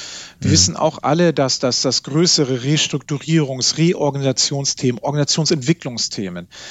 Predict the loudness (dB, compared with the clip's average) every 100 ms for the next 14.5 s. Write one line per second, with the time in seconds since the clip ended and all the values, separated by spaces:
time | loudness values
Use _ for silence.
0 | -12 0 2 2 2 4 2 0 -2 -2
1 | -2 -6 -6 -6 -2 0 0 -2 -4 -4
2 | -4 -2 0 0 -4 -2 0 0 -2 -6
3 | -4 -4 -6 -10 -18 -18 -16 -18 -20 -4
4 | 2 4 4 0 0 -4 -4 -6 -8 -10
5 | -8 -6 -2 -2 -2 -8 -16 -14 -14 -16
6 | -20 -20 -20 -20 -20 -20 -20 -20 -2 2
7 | 2 0 0 0 0 0 0 2 0 -2
8 | -2 -2 -4 -4 -2 -2 -2 -4 -2 -2
9 | 0 -4 -6 -12 -12 -6 -4 -2 -4 -4
10 | -2 -2 -4 -8 -8 -6 -4 -4 -4 -4
11 | -4 -2 -2 -4 -6 -8 -10 -10 -12 -12
12 | -6 -2 0 0 0 0 0 0 0 0
13 | 0 -2 -2 0 0 0 0 -2 -4 -6
14 | -2 2 4 2 0